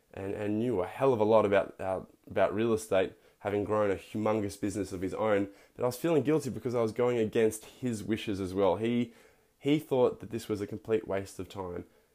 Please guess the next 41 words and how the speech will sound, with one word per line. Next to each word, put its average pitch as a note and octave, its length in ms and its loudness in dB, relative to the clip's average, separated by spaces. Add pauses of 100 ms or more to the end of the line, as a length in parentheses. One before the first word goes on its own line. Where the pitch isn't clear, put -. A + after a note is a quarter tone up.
(180)
and G#2+ 380 0
I A2 140 2
was B2+ 160 -2
going B2 260 -2
against A#2 360 -2
that. - 160 -4
So A#2 120 -6
I C#3 80 2
was E3 160 -2
feeling D#3+ 280 2
guilty B2 300 -2
for A2+ 160 -4
a A2 40 0
number G#2+ 280 0
of F#2+ 100 -2
reasons. F#2 300 -4
I G2+ 60 -6
was G2+ 80 -12
feeling G2 300 -4
guilty D#3+ 300 0
because B2+ 300 -4
I F#2+ 40 -2
was F#2 100 -6
going - 200 -4
against - 260 -16
him. D#3+ 320 2 (340)
My G#2+ 80 -10
partner D3+ 400 0
didn't C#3+ 180 2
want C#3+ 140 2
me D3 60 4
to C#3+ 80 4
join C#3+ 320 4
because A#2+ 220 -6
it G#2+ 80 -2
was F#2 140 -6
a G2+ 40 -8
huge C3 280 -2
amount B2 200 0
of F#2+ 40 0
money. C3 440 2